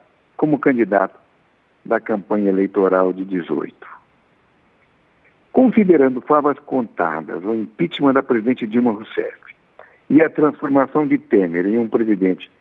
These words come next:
não mais interino, mas definitivo, já agora no final de agosto, as pressões pela definição da natureza política do governo ficaram mais fortes. Está cada vez mais claro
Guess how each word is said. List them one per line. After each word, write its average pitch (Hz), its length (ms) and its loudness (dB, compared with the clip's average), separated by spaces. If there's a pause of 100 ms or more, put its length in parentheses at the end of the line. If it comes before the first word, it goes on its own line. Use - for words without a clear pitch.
(200)
não 135 120 4
mais 110 280 2
interino, 98 840 0
mas 82 220 -4 (520)
definitivo, 95 880 0 (440)
já 101 180 2
agora 87 300 0
no 82 100 -8
final 85 300 -4
de 80 80 -4
agosto, 110 520 0 (600)
as 185 160 0
pressões 185 640 2
pela 160 240 2
definição 151 800 -2
da 151 100 2
natureza 110 640 0
política 165 1120 0 (600)
do 120 140 -4
governo 117 540 2
ficaram 120 560 0
mais 113 300 -4
fortes. - 560 -8 (880)
Está - 160 0
cada 151 220 2
vez 123 180 -2
mais 117 160 -6
claro 101 500 -4